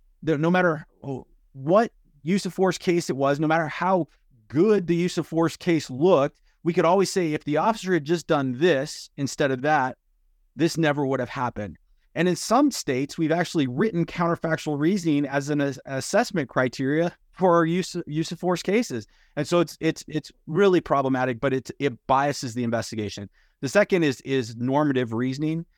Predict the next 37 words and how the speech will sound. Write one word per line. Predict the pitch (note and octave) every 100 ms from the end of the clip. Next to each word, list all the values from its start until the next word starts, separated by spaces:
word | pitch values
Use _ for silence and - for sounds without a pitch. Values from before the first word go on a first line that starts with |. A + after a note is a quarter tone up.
| _ -
And | C3 C3+
normative | D3 F#3+ F3+ C3+
reasoning | D3+ D3+ C#3+
is | C3+ A#2
basically | - C#3 - D3+
where | B2 A#2+
we're | B2
putting | - C#3 C3+
our | A#2+ A2
own | B2 C3+ C#3+
values, | A#2 A2+ B2+ D#3+ G3 F#3+ - _ _ B2
uh, | B2 A#2+
on | - C3 A#2+
officer | A#2+ A#2 C3 - B2 A2+
behavior. | F#2 G#2+ A#2+ G#2+ F2+ E2+ G#2+
And, | A#2+ B2 -
and | B2+ B2+
you'll, | C3+ C3 -
you | B2+ C3+
notice | B2+ C3 D3+ E3 F#3
it | F3+
in | C3+ C3
use | C3 B2+
of | C3
force | C#3 -
reporting | C3 C3+ C#3 C3
when | B2
we | A#2+
say | C#3 C3
things | C#3 A#2+
like, | A#2+ A2+
"An | A#2+
officer | A#2 C#3+ - - B2 _ -
failed | D3 D3+ C#3+ C#3 C#3 A#2+ _
to | B2+
do | A#2 B2
this," | A2+ G2+ F#2 -